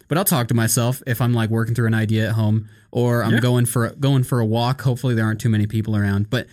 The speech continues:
Speaker 1: y-, if you wanna go for a walk and talk to yourself, just put some headphones in. People will think you're on the phone. Done.
Speaker 2: That's
Speaker 1: Now you
Speaker 2: true.
Speaker 1: don't look so weird.
Speaker 2: Yeah.
Speaker 1: But the shower is a great place.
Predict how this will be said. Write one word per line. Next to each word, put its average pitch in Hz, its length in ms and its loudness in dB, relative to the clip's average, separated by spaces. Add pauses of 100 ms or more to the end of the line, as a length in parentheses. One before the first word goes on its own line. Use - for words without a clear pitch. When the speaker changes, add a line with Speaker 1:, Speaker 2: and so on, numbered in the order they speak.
(260)
Speaker 1:
y-, 131 140 0
if 139 160 -2
you 127 80 4
wanna 180 220 2
go 208 120 0
for 208 160 -4
a 180 60 0
walk 160 240 -2
and 156 100 2
talk 160 220 0
to - 80 -4
yourself, 202 340 -2
just - 160 -6
put 220 140 -2
some 185 120 4
headphones 175 380 0
in. 104 100 2
People 165 200 -2
will 180 80 0
think 185 220 -2
you're 180 100 0
on 185 100 0
the 175 60 0
phone. 165 420 0 (960)
Done. 151 280 2
Speaker 2:
That's 98 300 0
Speaker 1:
Now 139 80 0 (100)
you - 60 4
Speaker 2:
true. 160 60 2
Speaker 1:
don't 165 180 2
look 170 140 0
so 156 160 0
weird. 151 380 0 (140)
Speaker 2:
Yeah. 113 520 0
Speaker 1:
But 120 380 0 (240)
the 107 80 -2
shower 151 320 0
is 135 100 0
a 139 60 0
great 127 280 -2
place. 123 420 -2